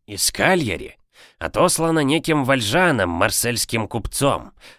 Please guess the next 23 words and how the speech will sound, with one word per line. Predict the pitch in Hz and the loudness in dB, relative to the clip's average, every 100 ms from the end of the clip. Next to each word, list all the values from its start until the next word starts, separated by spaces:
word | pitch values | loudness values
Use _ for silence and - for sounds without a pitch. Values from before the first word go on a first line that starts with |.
| - | -4
нашим | 113 160 180 185 | 0 0 2 2
единоверцем, | 160 175 180 180 147 151 190 - 190 | 0 0 4 4 4 2 0 0 2
мессир. | 175 131 - - 78 - _ _ _ _ - | 2 2 -2 -4 -6 -12 _ _ _ _ -10
Этот | 101 131 113 | -6 -4 -4
купец — | 135 95 98 156 - | -6 -2 0 0 -2
личность | 104 147 - 143 143 - | -2 -2 -2 -2 -2 -2
известная, | 123 95 120 196 - 92 60 - - _ | -4 -2 -2 -2 -2 -6 -12 -16 -20 _
и | 92 | -2
обещаю, | 95 98 98 - 143 151 | 0 0 -2 -2 -2 -2
что | 131 - 120 | -2 -4 -2
мы | 110 135 | 0 0
им | 131 | 0
займемся. | 117 123 117 139 160 95 - - - _ _ - - | 0 0 0 2 0 0 -6 -8 -14 _ _ -20 -10
Воистину, | 104 131 185 165 165 170 | -4 0 0 0 0 -2
падение | 135 139 151 165 160 | -2 -4 0 2 2
нравов | 151 139 170 190 180 - | 2 4 2 2 0 -4
в | 143 | -2
наши | 170 151 151 | -2 0 0
времена | 139 143 135 127 165 | 0 2 2 2 0
достойно | 147 131 - 127 156 151 | 0 -2 -2 -2 0 0
горечи | 120 95 139 151 143 147 | -2 -4 -2 -2 -2 -4
и | 143 131 | -4 -6
порицания". | 127 123 123 117 - 139 139 76 - | -4 -2 0 -2 -2 0 -2 -4 -14